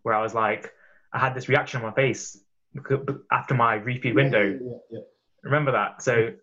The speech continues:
Speaker 1: I think it is something to do with certain food choices. It
Speaker 2: Yeah.
Speaker 1: has to, like, be something to do with that 'cause
Speaker 2: Got to be.
Speaker 1: I'm having these reactions and stuff. Yeah. So, um, I thought that would be interesting just to kind of run by, uh, and see, you know, the skin health
Speaker 2: I think people
Speaker 1: in
Speaker 2: are like
Speaker 1: terms of that.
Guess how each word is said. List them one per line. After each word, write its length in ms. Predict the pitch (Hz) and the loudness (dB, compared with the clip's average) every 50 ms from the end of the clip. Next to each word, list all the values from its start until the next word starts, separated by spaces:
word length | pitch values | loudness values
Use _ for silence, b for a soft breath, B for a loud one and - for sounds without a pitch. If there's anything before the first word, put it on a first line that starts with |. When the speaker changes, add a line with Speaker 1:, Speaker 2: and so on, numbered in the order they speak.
| - | -6
Speaker 1:
I 80 | - - | -6 -2
think 220 | - 190 180 147 | 0 0 2 4
it 80 | - 151 | 4 4
is 120 | 156 147 | 4 2
something 260 | - 147 131 127 123 123 | 2 2 0 0 -2 -4
to 80 | - 131 | -4 -2
do 160 | 120 120 117 | 0 2 4
with 160 | 113 107 107 - - _ | 4 4 2 0 -10 _
certain 360 | - - - 131 120 117 110 101 | -20 -2 0 2 2 2 0 0
food 180 | - 113 107 - | 0 0 0 2
choices. 460 | - 113 104 - - 104 95 - - - | 2 0 0 0 -2 -6 -8 -10 -8 -2
It 40 | 117 | 0
Speaker 2:
Yeah. 60 | 127 | 0
Speaker 1:
has 180 | 147 143 - - | 0 0 -2 -4
to, 80 | 123 | -2
like, 260 | 113 113 107 104 - - - - - - _ _ | 0 0 0 -2 -4 -8 -16 -20 -20 -20 _ _
be 60 | - | -12
something 500 | - - - 143 131 - - 107 104 98 - | -6 -2 0 0 0 0 -2 -4 -4 -6 -6
to 80 | - | -6
do 100 | 110 104 101 | -4 -2 0
with 80 | 101 | 2
that 220 | 101 95 92 - - | 2 0 0 -2 -4
'cause 300 | 113 101 95 - - _ - | -6 -6 -6 -8 -12 _ -16
Speaker 2:
Got 140 | - - - | -16 -16 -14
to 60 | - | -10
be. 80 | - - | -8 -4
Speaker 1:
I'm 60 | 107 107 | -2 -2
having 220 | 123 113 113 110 | -2 -2 -4 -6
these 160 | 110 101 98 | -8 -4 0
reactions 400 | 113 110 107 - - - 101 98 | 0 0 0 -2 -6 -14 -16 -16
and 80 | 104 95 | -12 -8
stuff. 160 | - 107 98 | -6 -6 -2
Yeah. 240 | 107 110 107 104 101 | 0 2 2 2 2
So, 300 | 101 - 110 107 104 101 101 - _ _ _ _ _ _ _ _ _ _ _ _ - - | 2 2 2 2 0 0 -4 -8 _ _ _ _ _ _ _ _ _ _ _ _ -14 -8
um, 400 | 110 101 104 101 101 101 104 98 - _ _ _ _ - - | -6 -6 -4 -4 -6 -6 -10 -12 -16 _ _ _ _ -4 -2
I 80 | 127 | 0
thought 140 | 147 151 147 | 0 0 0
that 100 | 131 123 | -2 -4
would 120 | 113 - | -4 -6
be 60 | - 143 | -6 -8
interesting 320 | 135 - - 120 110 104 | -8 -6 -6 -6 -6 -6
just 160 | 95 101 - | -8 -6 -2
to 260 | - 110 101 104 104 - - - | 0 0 0 -2 -4 -10 -12 -10
kind 100 | 107 104 | -8 -4
of 60 | 104 | -2
run 120 | 117 113 | 0 0
by, 380 | 107 110 110 107 104 104 107 107 | 2 2 2 2 2 0 0 -2
uh, 120 | 107 104 - - | -4 -6 -8 -10
and 100 | 139 123 | -12 -10
see, 380 | 101 - 113 107 107 101 98 - _ _ _ _ _ _ _ _ _ _ _ | -6 -2 0 0 0 -2 -4 -10 _ _ _ _ _ _ _ _ _ _ _
you 80 | - 107 | -8 -4
know, 80 | 104 | -2
the 80 | 104 104 | -2 -4
skin 240 | - - - 110 104 | -2 -2 -2 -2 -2
health 360 | 104 104 101 101 - - _ _ _ _ _ _ _ _ _ _ _ _ _ - | -2 -4 -6 -8 -12 -18 _ _ _ _ _ _ _ _ _ _ _ _ _ -12
Speaker 2:
I 60 | 175 | -8
think 180 | - 208 196 185 | -6 -6 -4 -2
people 200 | 196 170 147 135 | -2 0 2 2
Speaker 1:
in 60 | 107 | 2
Speaker 2:
are 20 | |
like 100 | 117 113 | 2 0
Speaker 1:
terms 140 | 104 98 98 | -2 -2 -4
of 80 | 98 - | -6 -8
that. 240 | - - - - | -8 -8 -10 -12